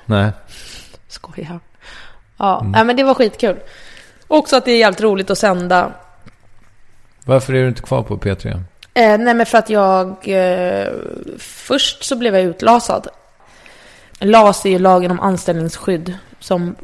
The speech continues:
Speaker 2: facket har infört, tror jag. Vilket är väl en fin tanke från början. Men i praktiken så innebär ju det bara att folk åker ut med huvudet före på löpande band,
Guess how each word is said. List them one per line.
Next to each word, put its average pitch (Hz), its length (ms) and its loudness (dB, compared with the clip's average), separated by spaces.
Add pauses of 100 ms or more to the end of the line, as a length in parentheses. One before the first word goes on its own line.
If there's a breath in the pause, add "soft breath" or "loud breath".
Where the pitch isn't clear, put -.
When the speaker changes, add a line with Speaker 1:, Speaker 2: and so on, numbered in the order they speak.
(140)
Speaker 2:
facket - 500 -6
har 170 300 2
infört, 175 500 -4
tror 175 260 -2
jag. 160 100 0 (800 loud breath)
Vilket 202 280 0
är 190 120 4
väl 185 120 2
en 180 100 2
fin 175 260 -4
tanke 175 300 -2
från 180 160 -2
början. 185 460 2
Men 190 200 -6 (480 loud breath)
i 214 80 -6
praktiken 214 640 -2
så 202 140 -4
innebär 185 380 0
ju 175 60 4
det 170 140 -2
bara 170 180 0
att 180 100 -6
folk 175 460 -6
åker 185 200 -2
ut 180 140 -2
med 185 80 -2
huvudet 170 240 -2
före 185 360 0 (600 loud breath)
på - 120 -4
löpande 185 360 4
band, 165 200 0